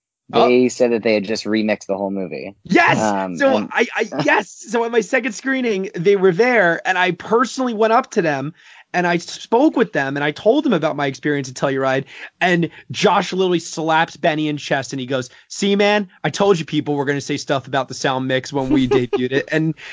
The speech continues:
Speaker 1: and he's like,
Speaker 2: <laughs>
Speaker 1: and he's like, "Man," he's like, "you know, we rushed it for the premiere. It was, like, ninety-five percent done, but you're right. We went back and we retinkered it."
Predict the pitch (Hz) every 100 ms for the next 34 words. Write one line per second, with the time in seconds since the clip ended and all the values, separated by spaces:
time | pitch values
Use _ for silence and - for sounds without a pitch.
0 | 170 - 170 196 202 190 202 170 202 202
1 | 185 165 175 160 135 170 175 165 165 160
2 | 156 135 147 135 147 127 147 156 - 160
3 | 147 143 - 131 123 131 131 160 160 156
4 | 151 - - 139 143 143 151 127 139 160
5 | 156 160 165 151 151 151 147 147 143 151
6 | 143 127 143 143 143 139 147 139 139 131
7 | 139 135 127 131 131 135 135 127 135 131
8 | 131 117 131 127 135 127 127 123 123 123